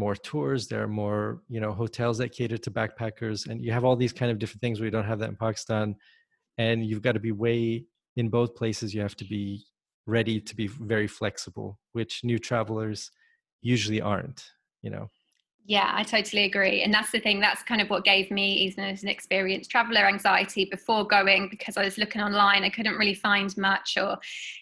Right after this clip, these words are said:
Speaker 2: agents or, you know, hotels. But actually, when we got there, it was all there and it was fine. You know, we spoke to a few people and, but yeah, if you were a new traveler and you were solo, that would be, I think, going to a country where you couldn't pre-book anything would probably be a little bit daunting. Whereas,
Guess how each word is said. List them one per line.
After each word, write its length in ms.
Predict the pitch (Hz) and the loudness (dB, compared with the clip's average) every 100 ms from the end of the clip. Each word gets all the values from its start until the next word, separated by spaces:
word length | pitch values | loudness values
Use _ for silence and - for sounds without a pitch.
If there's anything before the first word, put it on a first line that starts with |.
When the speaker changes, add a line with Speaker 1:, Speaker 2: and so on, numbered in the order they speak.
| - | 4
Speaker 2:
agents 460 | 226 226 220 - 208 | 4 6 2 0 0
or, 280 | 196 196 | 2 4
you 120 | 196 196 | 2 0
know, 160 | 185 | 0
hotels. 760 | 185 196 208 226 214 214 214 - _ _ | 0 -4 2 4 6 6 2 -10 _ _
But 100 | 220 | 2
actually, 220 | 208 233 220 | 2 2 2
when 120 | 208 | 2
we 80 | 208 | 2
got 220 | 202 - | 0 2
there, 160 | 196 190 | 2 2
it 120 | 202 | 0
was 160 | 196 - | -4 -4
all 200 | 196 190 | -2 0
there 280 | 190 - | 0 0
and 100 | - | -2
it 80 | - | -6
was 140 | 202 - | -6 2
fine. 360 | 196 190 190 | 2 2 0
You 100 | 196 | 0
know, 120 | 190 | -2
we 100 | 190 | -2
spoke 280 | 196 - - | -4 -2 -4
to 140 | - 190 | -4 -8
a 40 | |
few 220 | - 190 | -8 -6
people 500 | 254 262 262 240 226 | 0 0 2 2 4
and, 260 | 202 196 190 - _ - | 2 2 -4 -10 _ 0
but 180 | 208 208 | 2 4
yeah, 180 | 196 | 4
if 120 | 202 226 | 4 0
you 120 | 214 | 2
were 80 | 214 | 2
a 60 | 208 | 4
new 160 | 208 | 2
traveler 440 | 202 202 202 196 190 | 2 0 2 2 2
and 120 | 190 | 0
you 60 | 202 | -4
were 80 | 196 | -4
solo, 440 | - 196 190 190 | 0 2 2 0
that 140 | 190 - - | 0 0 -4
would 100 | - | -4
be, 300 | 208 196 - - - - - | -2 -2 -4 -10 -20 -12 -6
I 60 | 190 | -4
think, 200 | 185 202 | 0 2
going 200 | 190 202 | 2 0
to 140 | - | -4
a 20 | |
country 360 | 202 - - 202 | -4 -4 -2 -2
where 100 | 135 | -2
you 120 | 98 - | -2 -4
couldn't 260 | - 175 - - | -6 -6 -8 -12
pre-book 300 | - 196 190 - | -4 -2 -2 -2
anything 320 | 208 196 214 208 | -2 -2 -8 -8
would 120 | 220 | -6
probably 240 | 208 202 196 | -6 -4 -4
be 160 | 202 | -4
a 40 | 208 | -4
little 180 | - - | -4 -2
bit 160 | - - | -4 -4
daunting. 480 | 214 202 220 - 220 | -6 -6 -6 -8 -6
Whereas, 220 | - | -4